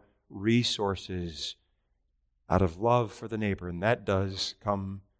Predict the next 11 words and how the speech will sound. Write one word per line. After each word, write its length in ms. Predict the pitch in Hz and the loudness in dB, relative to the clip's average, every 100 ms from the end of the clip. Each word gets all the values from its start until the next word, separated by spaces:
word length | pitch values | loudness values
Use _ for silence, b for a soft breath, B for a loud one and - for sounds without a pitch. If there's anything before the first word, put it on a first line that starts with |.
| _ _ _ _ - | _ _ _ _ -8
to 160 | 104 | 0
all 180 | 87 85 | 2 2
of 80 | 76 | -2
us. 480 | 76 73 - - - _ _ _ _ _ _ _ _ _ _ _ _ _ _ _ _ _ _ _ _ _ _ _ _ _ _ _ _ _ _ | -10 -6 -6 -6 -10 _ _ _ _ _ _ _ _ _ _ _ _ _ _ _ _ _ _ _ _ _ _ _ _ _ _ _ _ _ _
So 180 | - - | -10 -2
we're 100 | 92 | 0
to 60 | 98 | 4
love 280 | 110 101 | 4 4
by 160 | 110 107 | 0 0
our 100 | 101 | 0
hands 560 | 101 92 85 85 - | -2 -4 -4 -6 -8